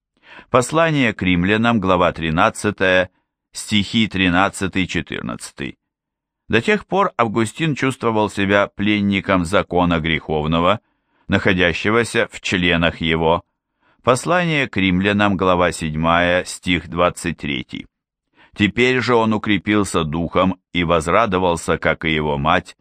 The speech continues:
увидевшая, что её сын обратился к церкви и вернулся к ней новым человеком. Отныне так называемому новому человеку, то есть христианину, надлежало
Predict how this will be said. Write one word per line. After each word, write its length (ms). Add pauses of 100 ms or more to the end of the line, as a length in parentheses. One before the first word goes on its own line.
(500)
увидевшая, 760
что 240
её 300
сын 300
обратился 680
к 80
церкви 520
и 240
вернулся 640
к 100
ней 360 (200)
новым 460
человеком. 680 (720)
Отныне 600
так 240
называемому 880
новому 480
человеку, 800 (420)
то 120
есть 160
христианину, 1000 (400)
надлежало 760